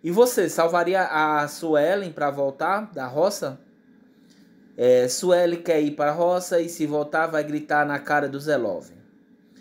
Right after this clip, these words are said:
Agora gritar o quê? Não sei, né? Mas ela pretende aí gritar na cara dele, porque ela disse que o Zé Love tá se ach-, tá, tá, tá mostrando outra pessoa, mais simpático, mais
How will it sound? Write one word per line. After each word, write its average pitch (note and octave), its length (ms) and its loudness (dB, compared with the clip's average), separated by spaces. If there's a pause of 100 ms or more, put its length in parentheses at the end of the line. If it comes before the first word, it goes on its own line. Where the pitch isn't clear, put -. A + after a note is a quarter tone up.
(420)
Agora F3 300 4
gritar G#3+ 380 -2
o G#3+ 80 -2
quê? A#2+ 360 -4
Não E3 100 -8
sei, B2+ 340 -2
né? C3 120 -4
Mas D#3 360 0
ela F3 340 2
pretende E3+ 540 -2
aí E3 160 0
gritar E3 400 -4
na E3 120 -4
cara E3 280 0
dele, D3 520 -4 (1200)
porque D3+ 1160 2
ela C#3+ 180 2
disse D3 260 -8
que D#3 100 -6
o D3+ 140 0
Zé D3 180 0
Love C#3 300 0
tá C3+ 220 0
se C3 180 -8
ach-, C3 300 -4
tá, A#2+ 540 -4 (760)
tá, C3 140 0
tá C3 240 -2
mostrando C3 640 0
outra B2 280 -2
pessoa, E3 960 2
mais B2+ 220 -4
simpático, E3 920 -2
mais B2+ 560 -8